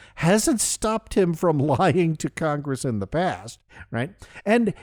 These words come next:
if you have any doubts about whether Steve Bannon is prepared to lie, let's go back to the bottom of that letter from Robert J. Costello, that's Bannon's lawyer,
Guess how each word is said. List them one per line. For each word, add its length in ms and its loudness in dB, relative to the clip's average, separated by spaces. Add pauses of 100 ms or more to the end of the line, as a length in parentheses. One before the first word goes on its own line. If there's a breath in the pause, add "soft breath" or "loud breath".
if 160 2
you 80 6
have 180 6
any 220 2
doubts 420 0
about 300 2
whether 240 0
Steve 320 -6
Bannon 320 2
is 120 -2
prepared 360 -2
to 80 -2
lie, 420 2 (300 loud breath)
let's 180 0
go 160 2
back 260 2
to 80 2
the 100 4
bottom 440 4
of 160 2
that 240 2
letter 260 0
from 260 -4
Robert 340 -2
J. 200 -2
Costello, 600 -4
that's 180 -6
Bannon's 420 -4
lawyer, 340 -6